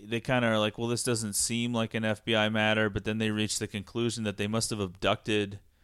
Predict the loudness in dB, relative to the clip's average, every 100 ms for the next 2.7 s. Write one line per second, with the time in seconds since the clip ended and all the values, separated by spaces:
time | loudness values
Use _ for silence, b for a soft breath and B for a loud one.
0 | _ _ _ _ _ -4 0 4 8 8
1 | 8 6 2 -4 -20 _ _ _ _ _
2 | -8 -2 2 2 2 0 -2